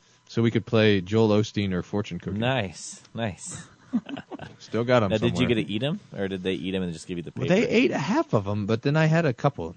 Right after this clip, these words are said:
Speaker 1: that I, that I didn't eat. I put in the bag 'cause I was about to go and talk, and then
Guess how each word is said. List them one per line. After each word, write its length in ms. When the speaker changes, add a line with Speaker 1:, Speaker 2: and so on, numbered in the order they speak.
Speaker 1:
that 120
I, 140
that 120
I 120
didn't 280
eat. 160
I 80
put 160
in 80
the 80
bag 480
'cause 160
I 60
was 100
about 220
to 80
go 100
and 100
talk, 300
and 100
then 220